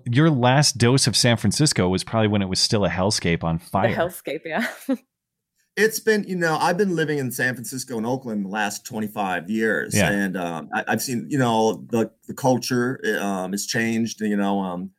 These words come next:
Speaker 3: uh, the plague of wokeness and in, in, in culture
Speaker 1: <laughs>
Speaker 3: and, and, and, uh, and, and corporate world where it, it festers into my. I still, I still work there. I'm just working remotely. I, I wish that I negotiated with my H R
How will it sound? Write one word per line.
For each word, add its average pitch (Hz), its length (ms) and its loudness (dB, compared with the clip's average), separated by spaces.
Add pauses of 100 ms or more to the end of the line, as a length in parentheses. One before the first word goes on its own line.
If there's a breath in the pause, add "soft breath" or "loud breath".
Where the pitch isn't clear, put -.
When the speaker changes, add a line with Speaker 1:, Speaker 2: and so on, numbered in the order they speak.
(340)
Speaker 3:
uh, 92 120 -6
the 101 100 -6
plague 123 380 2
of 95 120 0
wokeness 117 640 0
and 101 160 -2
in, 98 200 -2
in, 85 80 -6
in 101 100 -2
culture 110 400 0
Speaker 1:
<laughs> 101 60 0
Speaker 3:
and, 98 100 0
and, 95 320 -6
and, 101 260 -2
uh, 90 120 -6 (100)
and, 104 220 -2 (100)
and 98 180 -8 (280)
corporate 143 420 0
world 135 320 4
where 117 140 2
it, - 180 0
it - 100 -2
festers 127 540 -2
into 117 160 -2
my. 104 180 0 (140)
I 151 140 4
still, 151 260 -2
I 196 80 4
still 202 220 4
work 123 240 2
there. - 320 -6 (400)
I'm 123 160 0
just 131 100 0
working 143 240 2
remotely. 117 460 0
I, 127 380 0
I - 20 2
wish 175 320 0
that 127 280 0
I 127 100 0
negotiated 135 500 -2
with 117 100 -4
my 101 160 -2
H 113 240 -4
R 107 340 -4